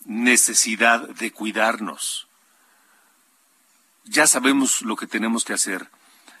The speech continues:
Ya sabemos cómo evitar el, los contagios. Hagámoslo, porque esto no se ha terminado y va a tardar todavía. Los Centros de Control y Prevención de Enfermedades de Estados Unidos han recomendado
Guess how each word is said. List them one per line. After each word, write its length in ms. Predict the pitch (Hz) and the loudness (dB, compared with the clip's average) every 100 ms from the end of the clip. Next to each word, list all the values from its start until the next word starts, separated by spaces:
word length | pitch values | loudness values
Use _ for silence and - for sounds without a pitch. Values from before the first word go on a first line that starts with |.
| _ _ | _ _
Ya 160 | 127 | 0
sabemos 540 | 127 123 117 131 131 - | 2 4 4 4 4 2
cómo 260 | 127 123 | 2 2
evitar 460 | 123 104 - 117 123 | 2 0 0 2 0
el, 220 | 110 95 | -8 -10
los 180 | 92 95 | -6 -6
contagios. 680 | - 92 - 104 - - - | -6 -6 -4 -4 -4 -8 -4
Hagámoslo, 640 | - 120 160 156 104 87 - _ _ _ _ _ _ _ _ _ | -4 0 2 0 -4 -8 -10 _ _ _ _ _ _ _ _ _
porque 200 | 113 - | -6 -4
esto 160 | 131 135 | -2 0
no 120 | 127 | 2
se 100 | 131 | 0
ha 40 | |
terminado 540 | 110 104 95 95 104 92 | -4 -6 -4 -4 -4 -4
y 100 | 85 | 0
va 100 | 107 | 0
a 100 | - _ _ | 0 _ _
tardar 400 | 113 101 95 101 | -2 -2 0 -2
todavía. 500 | - 98 87 85 78 - - - - - - | -2 -4 -4 -6 -10 -18 -20 -20 -20 -20 -14
Los 160 | - - | 2 4
Centros 300 | 190 196 175 | 4 0 0
de 80 | 151 | 0
Control 560 | 127 151 156 156 156 _ _ _ _ _ _ _ | 0 4 6 6 0 _ _ _ _ _ _ _
y 140 | 131 | -6
Prevención 380 | 120 123 123 123 | 0 2 2 2
de 60 | 147 | 0
Enfermedades 580 | 123 113 117 135 127 110 | 0 -2 4 4 4 0
de 80 | |
Estados 320 | 117 143 147 - | 2 4 4 2
Unidos 320 | 117 139 135 | 2 2 2
han 80 | 190 | 2
recomendado 760 | - 143 123 123 147 139 107 | 0 0 2 4 6 4 2